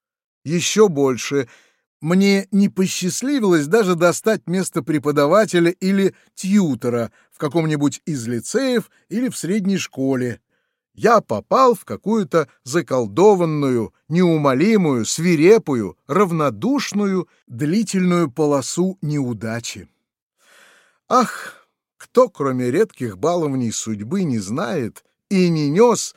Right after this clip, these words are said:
на своих плечах этого безрассудного, нелепого, слепого ожесточения судьбы? На меня она била чересчур упорно. Ни на заводах, ни в технических конторах,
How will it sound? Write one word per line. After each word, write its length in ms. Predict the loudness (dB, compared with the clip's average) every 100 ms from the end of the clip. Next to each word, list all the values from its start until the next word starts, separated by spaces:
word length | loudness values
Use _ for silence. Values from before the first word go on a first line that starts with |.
| _ _
на 120 | -4 0
своих 340 | 2 2 0
плечах 560 | -4 -2 2 2 0 _
этого 420 | 0 2 0 0 -4 _
безрассудного, 1040 | -2 0 0 -2 -2 -2 -2 0 0 2
нелепого, 600 | 0 2 4 4 2 0 -2
слепого 680 | -4 -6 0 0 2 0 -2 _ -2
ожесточения 960 | 0 0 -4 -2 -4 -2 -2 -2 -2 -4
судьбы? 640 | -6 -8 -8 -6 -6 -6 _ _ _ _ _ _ _
На 120 | 0
меня 400 | 4 6 6 6
она 180 | 4 2
била 360 | 2 2 2 2
чересчур 760 | -2 -2 -4 -6 -6 -6 -6 -8
упорно. 600 | -12 -6 -4 -4 -6 -12 _ _ _ _ _ _ _ _ 0
Ни 160 | 2 4
на 140 | 4
заводах, 840 | 2 2 2 0 0 -4 -8 _ _ _ _
ни 140 | 2 2
в 80 | 2
технических 760 | -2 0 0 0 -2 -4 -4
конторах, 840 | 0 0 0 0 2 2 0 -4